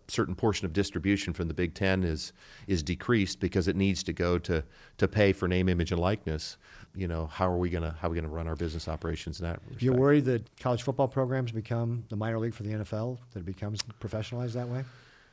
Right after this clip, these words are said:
Speaker 1: You know, I think, I think there, there is some of that concern, but I think, you know, the, the toothpaste is out of the tube, Pete.
Speaker 2: Yeah, yeah.
Speaker 1: We're not putting
Speaker 2: I
Speaker 1: it
Speaker 2: agree.
Speaker 1: back in. And so, you know, and, and we own that.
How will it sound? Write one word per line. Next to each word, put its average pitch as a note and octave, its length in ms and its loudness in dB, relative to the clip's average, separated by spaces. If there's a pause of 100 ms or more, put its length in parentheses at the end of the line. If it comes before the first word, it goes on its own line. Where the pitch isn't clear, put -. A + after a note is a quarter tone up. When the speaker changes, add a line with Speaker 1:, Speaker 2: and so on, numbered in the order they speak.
(200)
Speaker 1:
You F#3+ 100 10
know, F#3 160 12
I F3+ 80 10
think, C4 300 2 (280)
I C#3+ 120 2
think F3 340 2
there, B2+ 320 6 (220)
there C#3 240 6
is D3 200 8
some C#3+ 220 2
of B2+ 80 -2
that B2 180 0
concern, B2+ 680 -4 (120)
but G2+ 160 4
I G2+ 100 6
think, A2 400 0
you C#3 60 -4
know, G#2+ 140 -2
the, G2 120 2
the G#2+ 160 0
toothpaste C3+ 600 2
is G#2+ 100 0
out A#2 140 2
of A#2 60 0
the F#2 60 0
tube, A2 320 -2
Pete. E2+ 140 -4
Speaker 2:
Yeah, B2+ 140 -2
yeah. C#3 160 -2
Speaker 1:
We're G#2+ 100 6
not B2 200 4
putting C3 180 4
Speaker 2:
I - 20 2
Speaker 1:
it G#2+ 60 0
Speaker 2:
agree. G#2 100 2
Speaker 1:
back F#2+ 160 0
in. G#2+ 220 -2 (600)
And F#2 180 2
so, G#2+ 440 4 (140)
you F#2+ 120 0
know, F#2+ 260 0
and, G2 280 2
and F#2+ 280 0
we C3 280 6
own F2 200 4
that. D2 220 -4